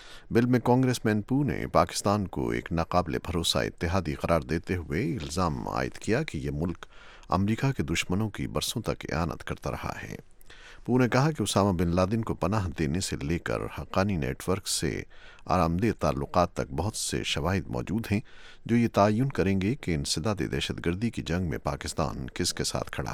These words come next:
ہے۔ انہوں نے مزید کہا کہ اب وقت آ گیا ہے کہ ہم پاکستان کو اس کے دھوکے کی وجہ سے رقم دینا بند کریں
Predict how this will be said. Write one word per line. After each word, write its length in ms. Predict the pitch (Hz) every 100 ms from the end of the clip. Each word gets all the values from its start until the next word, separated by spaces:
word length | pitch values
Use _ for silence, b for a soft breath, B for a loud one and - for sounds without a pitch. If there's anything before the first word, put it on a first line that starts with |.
| -
ہے۔ 120 | 50 - - B B B B B B
انہوں 160 | - 123
نے 60 | 127
مزید 280 | 127 151
کہا 220 | - 139 147
کہ 120 | 117
اب 120 | 92
وقت 220 | 104 -
آ 100 | 95
گیا 280 | 87 92 92
ہے 120 | 104
کہ 120 | -
ہم 160 | 90 78
پاکستان 560 | 80 76 73 98 101 90
کو 160 | 65
اس 120 | 60
کے 100 | -
دھوکے 400 | - - 123 -
کی 100 | -
وجہ 220 | 65 65 78
سے 140 | -
رقم 280 | 65 - 65
دینا 260 | 60 62
بند 260 | 57 90 107
کریں 220 | 92 104